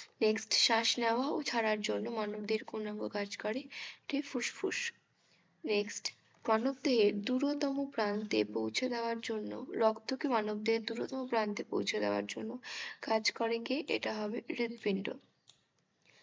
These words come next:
দেহের বজ্রকে মূত্রের মাধ্যমে বের করে দেয় কোন অঙ্গ?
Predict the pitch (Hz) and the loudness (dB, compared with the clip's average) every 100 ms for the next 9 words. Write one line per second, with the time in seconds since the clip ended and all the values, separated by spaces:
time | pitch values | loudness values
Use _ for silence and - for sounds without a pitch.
0 | _ - 240 262 320 247 220 214 254 254 | _ 4 6 6 4 4 4 4 0 4
1 | 208 208 226 - 269 269 262 254 262 262 | 2 2 -2 0 0 2 0 0 0 2
2 | 233 214 220 220 226 226 226 226 220 - | 4 2 2 0 0 0 0 -2 -2 -2